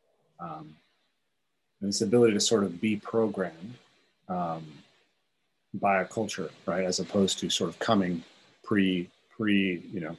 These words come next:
this is, this is how I behave. This is what is meaningful to me.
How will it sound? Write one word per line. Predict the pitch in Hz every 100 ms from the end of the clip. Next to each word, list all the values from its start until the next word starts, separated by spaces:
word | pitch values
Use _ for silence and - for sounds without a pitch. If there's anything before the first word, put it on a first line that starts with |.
| _ -
this | -
is, | 90 -
this | 98 104
is | 92
how | - 80 82
I |
behave. | 87 85 98 - -
This | -
is | - -
what | 80
is | -
meaningful | 180 170 - -
to |
me. | 160